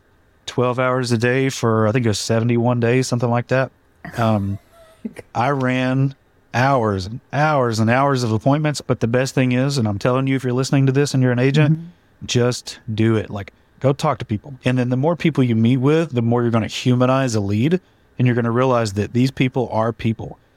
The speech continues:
Speaker 1: And when you write cash value life insurance and their whole life, their whole life plan is partially based on this account, you're gonna feel a lot worse about writing the wrong policy.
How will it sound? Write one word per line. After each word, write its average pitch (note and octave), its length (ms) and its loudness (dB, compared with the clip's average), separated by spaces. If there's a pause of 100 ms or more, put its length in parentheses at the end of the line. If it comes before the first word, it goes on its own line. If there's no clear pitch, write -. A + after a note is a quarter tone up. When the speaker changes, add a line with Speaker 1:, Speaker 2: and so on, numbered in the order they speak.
(180)
Speaker 1:
And A2+ 80 0
when G#2 100 -2
you A2+ 120 2
write B2+ 260 2
cash C3 300 0
value B2 200 2
life A#2 240 0
insurance B2 460 0
and G#2 140 -2
their A2+ 160 2
whole B2 580 0
life, A2+ 400 -4
their A2 160 0
whole B2 240 0
life A#2+ 260 0
plan B2 300 2
is A2+ 180 0 (380)
partially C#3 520 0
based A#2+ 360 0
on A#2+ 220 2
this A#2 200 2
account, B2+ 440 0 (420)
you're A#2+ 120 0
gonna D3 120 2
feel E3+ 260 2
a D3 60 2
lot C3+ 240 0
worse C3 260 2
about A2+ 240 0
writing A2+ 380 2
the A2+ 100 2
wrong A2+ 460 0
policy. G#2+ 560 -2